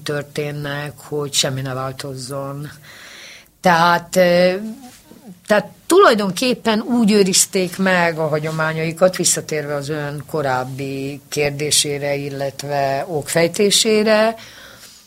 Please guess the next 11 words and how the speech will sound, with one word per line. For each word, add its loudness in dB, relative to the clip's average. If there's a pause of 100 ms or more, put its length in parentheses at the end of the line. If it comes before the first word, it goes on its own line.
(120)
hogy, 4
ö, 6 (1120)
hogy 2
a 6
hagyományokat 0
is 0
a -2
modernizáció -4
céljainak -6
rendelték -8
alá. 0